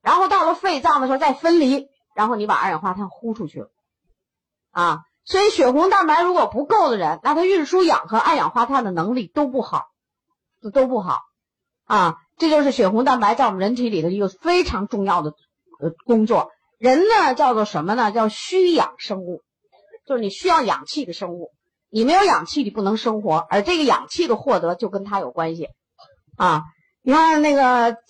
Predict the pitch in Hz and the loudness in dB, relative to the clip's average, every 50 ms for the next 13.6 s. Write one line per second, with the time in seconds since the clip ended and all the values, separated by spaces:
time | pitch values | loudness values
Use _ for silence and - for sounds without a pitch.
0 | _ _ - - - 262 285 359 403 320 190 190 202 233 240 220 208 196 180 175 | _ _ -10 -4 0 2 2 2 2 2 0 0 2 2 2 2 2 0 -2 -2
1 | 175 262 262 262 262 247 254 240 208 190 185 196 247 233 208 - - - - 311 | -4 -4 -2 0 0 0 0 0 0 0 0 0 -2 -2 -4 -4 -6 -4 0 2
2 | 311 277 240 214 247 269 254 220 185 175 127 - - 160 151 208 294 311 302 277 | 4 4 4 4 2 0 0 -2 -4 -6 -8 -10 -10 -10 -6 -4 -2 -2 -2 -4
3 | - - 311 311 320 320 262 180 175 175 185 156 143 - 175 151 143 143 - _ | -2 0 2 2 4 4 2 0 -2 -4 -8 -10 -12 -10 -10 -10 -10 -10 -12 _
4 | _ _ _ _ _ _ _ _ _ 247 240 247 392 453 440 415 330 381 440 392 | _ _ _ _ _ _ _ _ _ -4 -2 0 2 2 4 4 4 4 4 2
5 | 254 277 359 330 - - 311 392 440 440 302 226 208 - - 185 175 165 151 135 | 2 2 0 0 0 0 0 2 2 2 2 0 0 0 0 0 0 0 -2 -4
6 | 147 143 131 - - - - - _ _ _ - 392 370 320 285 - - 370 427 | -8 -12 -16 -18 -16 -18 -18 -18 _ _ _ -2 0 0 0 0 -2 0 2 4
7 | 392 339 330 359 359 349 359 370 349 - 226 175 180 269 311 269 190 175 208 214 | 4 4 4 4 2 4 2 2 2 2 0 -2 -2 -2 -2 -2 -2 -4 -6 -6
8 | 240 262 - - 202 254 - 208 170 - - _ _ _ _ _ _ _ _ _ | -6 -6 -6 -6 -6 -6 -4 -4 -4 -4 -4 _ _ _ _ _ _ _ _ _
9 | - - 214 202 185 180 - - _ _ _ _ _ - 403 381 381 370 440 427 | -2 0 0 2 0 -2 -4 -10 _ _ _ _ _ 0 0 0 2 2 2 2
10 | 427 427 370 349 381 403 392 339 285 - 359 370 311 285 311 359 311 - 180 - | 2 2 2 2 2 2 0 0 0 0 0 2 2 2 2 2 2 0 0 0
11 | 160 - 294 294 277 240 226 220 214 220 254 294 269 226 190 208 277 269 294 247 | -2 0 0 2 2 2 2 0 0 0 0 2 2 2 2 0 0 0 -2 -2
12 | - 277 277 302 302 277 311 311 294 - 359 320 247 214 220 220 220 - 262 208 | 0 0 2 2 2 0 0 -2 -2 -2 0 0 0 2 0 0 0 0 -2 -2
13 | 208 196 208 135 131 156 - - 240 233 247 | -2 -4 -4 -4 -6 -6 -4 -2 -2 -2 -2